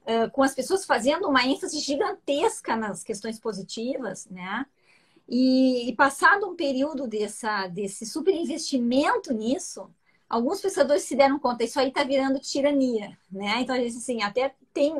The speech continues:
eh, alguns, eh, artigos e pontuando isso. Vamos cuidar porque a gente pode cair, né? Então, a gente passa, então, passa a surgir pesquisadores, professores e, né? E mesmo profissionais da área clínica, né? Apontando, olha, cuidado pra gente não,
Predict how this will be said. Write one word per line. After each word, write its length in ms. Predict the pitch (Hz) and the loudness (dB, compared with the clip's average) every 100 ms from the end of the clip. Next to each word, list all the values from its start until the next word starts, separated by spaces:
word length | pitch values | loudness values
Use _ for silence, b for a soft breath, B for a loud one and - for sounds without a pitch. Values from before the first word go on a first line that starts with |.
| - | -4
eh, 200 | 220 - | -4 -2
alguns, 600 | - 214 226 277 - - - | -4 -2 -2 -2 -4 -12 -6
eh, 180 | 226 - | -4 0
artigos 800 | 220 196 - 262 302 202 185 170 | -2 -2 0 0 0 -2 -4 -6
e 180 | 185 - b b b b b - - | -10 -12 b b b b b -20 -4
pontuando 760 | - 320 440 392 302 339 427 240 | 2 4 6 8 8 6 2 -2
isso. 320 | 185 170 - | -6 -10 -6
Vamos 240 | 240 302 392 | -4 -2 0
cuidar 420 | 392 254 262 302 | 0 2 2 0
porque 180 | 392 370 | -4 -4
a 40 | |
gente 240 | 320 339 - | -6 -6 -2
pode 280 | 269 262 | 0 0
cair, 520 | 330 330 254 262 285 339 | -4 -4 -2 -2 -2 -4
né? 120 | 214 | -10
Então, 160 | 220 277 | 0 0
a 40 | |
gente 220 | 294 381 349 | 0 -4 -2
passa, 580 | - 262 494 - - 370 - - | 4 4 4 0 -4 -4 -6 -6
então, 180 | 262 226 | -4 0
passa 260 | 240 440 | 0 0
a 20 | 453 | -2
surgir 500 | 403 339 269 277 - _ | -4 -6 -6 -8 -8 _
pesquisadores, 840 | - 233 - 214 226 196 220 269 - | -8 -8 -8 -6 -4 2 4 4 0
professores 840 | 196 - - 220 254 220 185 175 | -12 -12 -8 2 4 4 0 -8
e, 200 | 180 - _ | -14 -16 _
né? 440 | - 185 202 233 262 b b b b | -16 -10 -6 -6 -8 b b b b
E 80 | 214 | 0
mesmo 480 | 226 277 392 403 392 | 6 6 4 0 -2
profissionais 520 | 381 381 330 254 302 | -2 -2 -2 0 0
da 100 | 254 | 2
área 160 | 247 240 | 0 -2
clínica, 680 | - 254 440 370 - 185 | -2 0 0 -2 -4 -6
né? 160 | - 196 | -6 -4
Apontando, 640 | 226 320 392 392 302 226 | -4 -4 -4 -2 0 2
olha, 340 | 202 240 277 196 | 4 4 2 -2
cuidado 580 | 233 220 240 370 240 | 0 4 4 4 -4
pra 160 | 208 202 | -8 -10
gente 280 | 202 240 262 | -8 -6 -6
não, 300 | 247 269 | -4 -6